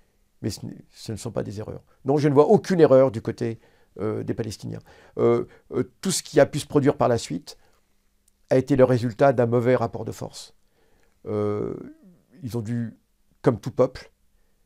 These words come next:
réaliser un certain nombre de choses, des alliances, et essayer de créer un rapport de force qui leur était infiniment défavorable. Et au contraire, je crois qu'ils ont fait preuve du,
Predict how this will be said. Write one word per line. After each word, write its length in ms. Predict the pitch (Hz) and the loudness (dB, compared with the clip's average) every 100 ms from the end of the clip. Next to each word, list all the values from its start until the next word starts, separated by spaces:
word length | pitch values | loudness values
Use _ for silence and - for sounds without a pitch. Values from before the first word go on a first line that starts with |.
| _ | _
réaliser 520 | - 113 113 113 123 | -2 -2 -2 -4 -2
un 80 | 117 | -2
certain 260 | 110 - 120 | -6 -10 -10
nombre 140 | 113 | -10
de 100 | 104 | -10
choses, 400 | 98 117 117 135 | -8 -6 -4 -6
des 180 | 117 107 | -8 -6
alliances, 460 | 107 107 123 143 - | -6 -4 -6 -8 -10
et 140 | 107 - _ _ | -12 -16 _ _
essayer 260 | 113 - 123 | -10 -4 -2
de 80 | 113 | -2
créer 240 | - 135 | -2 -2
un 80 | 123 | 0
rapport 240 | 120 117 | -2 -2
de 80 | 117 | -6
force 220 | - 127 | -6 -8
qui 100 | - | -4
leur 140 | 107 107 | -4 -4
était 220 | 110 101 - _ _ | -6 -10 -16 _ _
infiniment 480 | 208 202 - 165 135 | 2 2 2 0 0
défavorable. 580 | 123 117 110 104 127 165 _ _ _ _ _ _ _ _ _ _ | -2 -4 -6 -4 -6 -10 _ _ _ _ _ _ _ _ _ _
Et 60 | 120 | 0
au 80 | 135 | 2
contraire, 400 | 147 - 147 120 | 0 2 2 2
je 80 | |
crois 240 | 113 - 147 | -6 -4 -4
qu'ils 220 | - 104 | -4 -8
ont 40 | |
fait 160 | 101 120 | -6 -8
preuve 400 | - - 143 117 | -8 -4 -2 -2
du, 200 | 101 101 | -12 -14